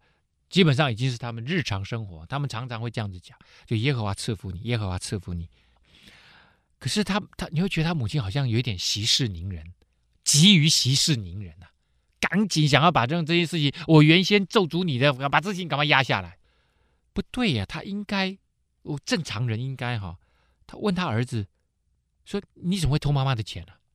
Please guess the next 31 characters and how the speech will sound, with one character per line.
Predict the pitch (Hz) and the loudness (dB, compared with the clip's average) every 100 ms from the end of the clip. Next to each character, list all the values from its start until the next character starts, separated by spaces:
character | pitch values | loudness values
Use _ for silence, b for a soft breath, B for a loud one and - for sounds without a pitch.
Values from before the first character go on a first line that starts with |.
| _ _ | _ _
你 | - 170 | 2 6
为 | 233 | 6
什 | 127 | 6
么 | |
要 | 135 | 2
偷 | 135 | 2
妈 | 131 | 2
妈 | 127 | 0
的 | 107 | -4
钱？ | - 82 _ _ _ _ _ _ _ _ _ _ | -8 -12 _ _ _ _ _ _ _ _ _ _
这 | - | 2
是 | 214 | 4
你 | 202 | 4
第 | 139 208 | 4 2
一 | |
次 | 202 | 2
偷 | 175 180 | 2 4
吗？ | 170 | 4
还 | 160 | 2
是 | 185 | 4
你 | 185 | 4
以 | 180 | 4
前 | 139 | 2
也 | 131 | 0
偷 | 139 151 | 0 0
过？ | 156 110 b b b | 0 -2 b b b
要 | 226 | 2
问 | 240 208 | 2 4
清 | 220 254 | 4 4
楚 | 151 | 2
啊。” | 113 90 | 0 -4